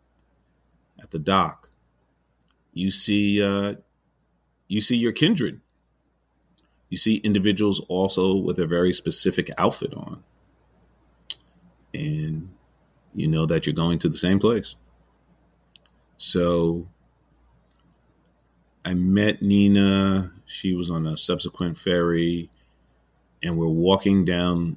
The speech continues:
the, the street, I guess you could say, the grounds of Governor's Island. And then, ladies and gentlemen, you see it. You see in front of you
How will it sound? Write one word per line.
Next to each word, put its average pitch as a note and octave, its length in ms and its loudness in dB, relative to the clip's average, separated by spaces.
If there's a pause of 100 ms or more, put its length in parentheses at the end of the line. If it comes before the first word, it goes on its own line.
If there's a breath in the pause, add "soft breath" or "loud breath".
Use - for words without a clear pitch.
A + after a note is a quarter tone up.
(120)
the, D#2 440 -6
the - 80 -14
street, A#2+ 460 0 (440)
I F#2 40 -20
guess G2+ 220 -8
you G#2 60 -12
could F#2+ 160 -4
say, G2 480 0 (520)
the D#2+ 100 -8
grounds F2+ 760 2
of - 100 -18
Governor's F2+ 420 -2
Island. F2+ 460 -2 (1900)
And D#2+ 160 -6
then, D2+ 160 -4
ladies F#2 300 2
and F#2 100 0
gentlemen, G#2 480 0 (1400)
you F#2 160 -4
see G2+ 280 2
it. - 280 -12 (1800)
You G#2+ 160 0
see C#3 280 4
in A#2 200 -2
front A#2+ 260 0
of G#2+ 140 0
you E2 340 -4